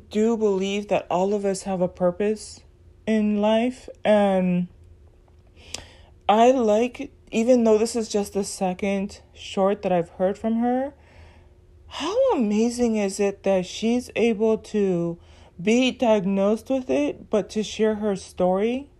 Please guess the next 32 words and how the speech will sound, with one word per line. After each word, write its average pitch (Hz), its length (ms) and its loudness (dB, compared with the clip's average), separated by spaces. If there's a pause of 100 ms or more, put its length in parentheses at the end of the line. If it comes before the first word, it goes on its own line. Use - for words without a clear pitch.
(600)
and 202 420 4
in 220 220 -2
a 214 80 2
way 202 200 2
expose 202 580 0
it 226 120 4
and 180 160 0
make 185 220 -2
us 185 220 -10 (120)
aware 180 640 -2 (200)
of 220 200 -2
it. 254 280 2 (360)
But 240 140 4
I, 190 220 4 (320)
I 226 60 4
get 214 340 -6
the 269 100 -2
sense 220 320 -2
that 214 100 -2
she's 202 280 -6
coming, 202 500 -2 (120)
um, 170 680 -2
from 185 320 -2
the 180 100 0
stance 185 520 -2
of 165 280 0 (540)
you 226 200 2
can 254 180 2
have 208 340 0
it 247 140 4
and 202 220 -2
still 208 760 0